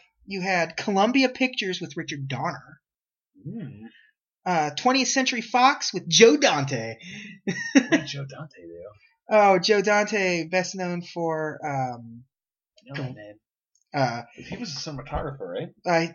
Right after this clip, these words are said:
Speaker 1: his notable works were, I know, Gremlins.
Speaker 2: Oh, okay.
Speaker 1: Uh, uh, Piranha, The Howling,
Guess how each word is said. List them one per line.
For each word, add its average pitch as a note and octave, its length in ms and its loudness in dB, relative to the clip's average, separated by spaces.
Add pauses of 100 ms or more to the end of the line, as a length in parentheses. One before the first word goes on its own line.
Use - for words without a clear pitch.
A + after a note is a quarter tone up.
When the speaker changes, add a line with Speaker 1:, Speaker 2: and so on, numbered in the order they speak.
(260)
Speaker 1:
his F#3+ 240 -4
notable D4 340 2
works - 480 -2
were, F3+ 420 -2
I F3+ 120 0
know, G#3 100 2
Gremlins. C#3 520 0 (460)
Speaker 2:
Oh, C3 760 4
okay. G2+ 260 -12 (340)
Speaker 1:
Uh, D3 460 -2 (1700)
uh, C3+ 280 -6 (180)
Piranha, A3+ 800 4
The F3 80 2
Howling, G#3+ 920 2